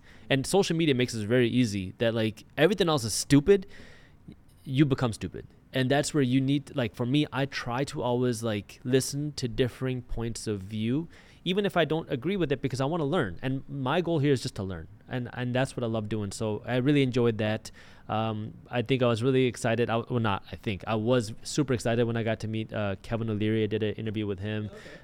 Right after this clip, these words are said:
Speaker 1: That was, like, I, I loved Shark Tank.
Speaker 2: Mister Wonderful.
Speaker 1: Mister Wonderful. Like, that was, like, such a cool experience. So, you know, it's like, things that, like
Speaker 2: Have you, have you had a chance to meet Damon yet?
Speaker 1: No, I haven't.
Speaker 2: No, it, it re-, really cool guy.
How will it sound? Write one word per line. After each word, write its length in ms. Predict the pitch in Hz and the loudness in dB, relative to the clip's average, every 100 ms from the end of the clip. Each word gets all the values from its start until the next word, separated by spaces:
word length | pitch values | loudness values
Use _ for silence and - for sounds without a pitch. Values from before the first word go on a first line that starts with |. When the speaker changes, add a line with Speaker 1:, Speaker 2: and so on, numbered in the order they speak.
| - | -2
Speaker 1:
That 140 | 120 | 2
was, 200 | 120 110 | 4 4
like, 160 | 113 - - - - | 0 -2 -10 -14 -2
I, 160 | 123 120 | 0 0
I 140 | 117 | 0
loved 360 | 113 117 117 107 | 0 2 0 -2
Shark 380 | - 107 107 - | -4 -2 -2 -4
Tank. 420 | 110 104 104 - | -4 -4 -4 -6
Speaker 2:
Mister 220 | - 139 | -2 0
Wonderful. 320 | 127 147 135 | 2 2 2
Speaker 1:
Mister 220 | 135 110 | 0 0
Wonderful. 400 | 120 123 123 120 | 0 2 0 0
Like, 140 | 113 117 | 0 2
that 100 | 165 | 4
was, 120 | 170 | 4
like, 180 | 143 127 | 4 2
such 160 | 135 127 | 0 -2
a 60 | |
cool 220 | 117 127 117 | -4 -2 -4
experience. 440 | - 117 113 110 | -4 -4 -2 -2
So, 140 | 147 | -6
you 160 | 147 208 | -2 2
know, 100 | 202 | 2
it's 140 | 190 | 4
like, 180 | 202 175 - - - - - - - | 2 2 -4 -20 -20 -20 -20 -20 0
things 240 | 175 196 185 | 4 4 6
that, 160 | 156 | 4
like 320 | 139 113 - - - | 4 0 -4 -20 -10
Speaker 2:
Have 140 | - 180 | 0 2
you, 180 | 196 | 2
have 200 | 123 143 | 0 0
you 80 | 175 | 2
had 80 | 190 | 2
a 40 | |
chance 200 | 135 165 | 2 -2
to 40 | 147 | -2
meet 140 | 120 | -4
Damon 260 | 113 127 147 | -4 -4 -4
yet? 220 | 175 - - - | -6 -8 -16 -4
Speaker 1:
No, 200 | 120 131 | 0 2
I 60 | 127 | 2
haven't. 420 | 117 123 107 - | 2 0 -2 -6
Speaker 2:
No, 340 | 135 127 127 117 | -4 -2 -2 -2
it, 160 | 131 - | -6 -8
it 120 | 135 - | -10 -6
re-, 340 | 135 147 156 - | 0 2 2 -2
really 420 | 131 139 147 131 | 0 2 4 2
cool 200 | - 127 | 0 -2
guy. 300 | 117 113 98 | 0 0 -2